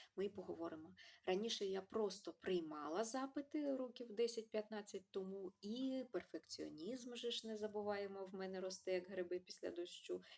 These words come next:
як би я з ним не боролася. І я ж думаю, запит мені дали, я маю його с-, наслідувати, я маю дотримуватися запиту. І я їх не коригувала раніше, запити. І уже тоді, що виходило, те й виходило.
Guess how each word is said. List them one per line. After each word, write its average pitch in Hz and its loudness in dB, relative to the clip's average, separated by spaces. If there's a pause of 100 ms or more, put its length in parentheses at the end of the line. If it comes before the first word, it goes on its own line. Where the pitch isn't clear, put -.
як 190 2
би 185 2
я 180 6
з 175 -6
ним 175 2
не 175 0
боролася. 175 0 (280)
І - -10
я 160 -4
ж 190 -8
думаю, 170 -6
запит 170 0
мені 175 -6
дали, 175 0
я 180 0
маю 185 -4
його 185 -2
с-, - -8 (360)
наслідувати, 247 2
я - -10
маю 175 -2
дотримуватися 233 2
запиту. 185 -2 (340)
І 202 -2
я 190 2
їх 262 0
не 220 2
коригувала 214 -2
раніше, 165 -8
запити. - -12 (320)
І 240 4
уже 208 6 (100)
тоді, 185 4
що - 0
виходило, 330 10
те - 4
й 202 8
виходило. 180 0